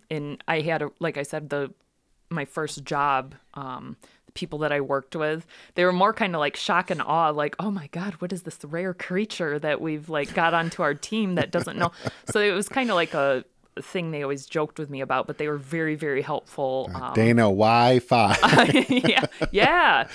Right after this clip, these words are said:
Speaker 1: And that's the thing too. I never, it was always a choice to not
Speaker 2: Yeah.
Speaker 1: have Wi-Fi, m-, mostly because I didn't, like, I, I've o-, spend most of my free time outside. Like, as soon as I get home, like, we're either cooking on the grill or it was just, like, we just didn't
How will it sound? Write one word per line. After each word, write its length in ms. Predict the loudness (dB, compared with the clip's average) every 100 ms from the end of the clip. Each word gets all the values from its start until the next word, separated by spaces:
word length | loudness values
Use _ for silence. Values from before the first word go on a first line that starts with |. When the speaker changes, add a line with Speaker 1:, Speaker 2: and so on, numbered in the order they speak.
| -8 -2
Speaker 1:
And 100 | 0
that's 160 | 2
the 80 | 0
thing 180 | 0 0
too. 140 | 2
I 100 | 2
never, 560 | 4 4 4 4 2 2
it 100 | 0
was 140 | 2
always 260 | 2 2 -2
a 60 |
choice 480 | -4 -2 -2 0 -2
to 120 | -6 -6
not 320 | -2 -2 -4 _ _ 0
Speaker 2:
Yeah. 200 | 2 2
Speaker 1:
have 320 | 0 0 0
Wi-Fi, 500 | -2 -2 -2 -2 -2
m-, 260 | -2 -4 -2
mostly 380 | -2 -2 -2 -4
because 680 | -4 -2 2 2 0 -6 -14 _ _ _ _ _ _ _
I 120 | -2
didn't, 420 | 0 0 0 -2 0
like, 180 | 0
I, 140 | 0 -2 -2
I've 180 | -6 -6 -8
o-, 100 | -8 -6
spend 380 | -4 -2 0
most 260 | -2 -4 -6
of 60 | -8
my 80 |
free 240 | -6 -6 -6
time 280 | -6 -8 -8
outside. 680 | -10 -10 -10 -10 -14 -16 -20 -20 -12
Like, 300 | -6 -6 -6
as 100 | -6
soon 320 | -6 -4 -4
as 120 | -4 -2
I 120 | -2
get 240 | -2 -4
home, 380 | -2 -2 -2 -4
like, 180 | -8 -8
we're 100 | -12
either 200 | -14 -16
cooking 320 | -6 -6 -2 -2
on 160 | -2
the 60 | -4
grill 520 | -4 -2 0 0 -2
or 340 | -2 -2 -2 -4 -12 -20 _ _ -6
it 20 |
was 160 | -4
just, 160 | -4 -4
like, 140 | -4
we 80 | -6
just 240 | -10 -10 -8
didn't 180 | -8